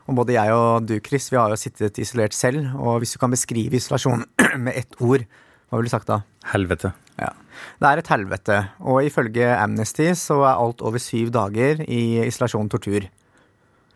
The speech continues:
Speaker 1: Men, eh, vi tar, hvis vi tar utgangspunkt i en person da, som har begått en så ufyselig handling som det Anders Behring Breivik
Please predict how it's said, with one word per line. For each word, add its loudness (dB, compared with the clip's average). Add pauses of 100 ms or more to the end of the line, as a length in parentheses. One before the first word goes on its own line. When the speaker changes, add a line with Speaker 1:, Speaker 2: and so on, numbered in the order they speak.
(500)
Speaker 1:
Men, 2
eh, 4
vi -4
tar, -2
hvis -4
vi -6
tar 2
utgangspunkt -2
i 2
en -2
person -2
da, 2
som -2
har 0
begått -2
en 0
så 0 (320)
ufyselig -4
handling 0
som -2
det 4
Anders -2
Behring 0
Breivik -2